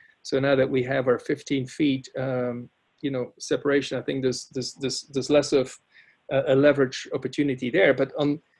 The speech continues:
if you look at the money side and the power base, it is a, um, very important here that we still look at, you know, to what extent can Wall Street, you know, wake up and, and, and Wall Street, or by extension, you know, the, the world,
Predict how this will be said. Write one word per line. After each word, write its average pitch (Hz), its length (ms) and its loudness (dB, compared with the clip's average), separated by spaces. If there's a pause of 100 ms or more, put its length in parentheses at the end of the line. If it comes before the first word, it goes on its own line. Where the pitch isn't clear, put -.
(120)
if 143 140 -2
you 175 80 8
look 220 180 6
at 147 200 4
the 147 60 4
money 170 320 4
side 127 500 2
and 139 140 0
the 127 60 0
power 247 400 2
base, - 500 -4 (580)
it 160 140 6
is 160 380 6 (100)
a, 156 360 4
um, 143 440 2 (880)
very 175 360 6
important 180 500 2
here 147 260 4
that 139 160 2
we 135 80 -4
still 170 280 2
look 151 320 2 (100)
at, 139 320 -4 (220)
you 160 100 0
know, 139 300 -2
to - 160 -4
what 151 160 4
extent 139 460 -2
can 143 180 -2
Wall 180 180 4
Street, - 560 -6 (200)
you 151 80 2
know, 143 120 2
wake 131 320 0
up - 180 -4 (800)
and, 135 320 -2
and, 139 280 -2
and 135 180 -4
Wall 147 100 4
Street, 143 220 -4
or 143 80 2
by 131 100 0
extension, 131 580 -2
you 135 120 -2
know, 127 160 0
the, 127 140 -2
the 131 120 -4
world, 135 440 4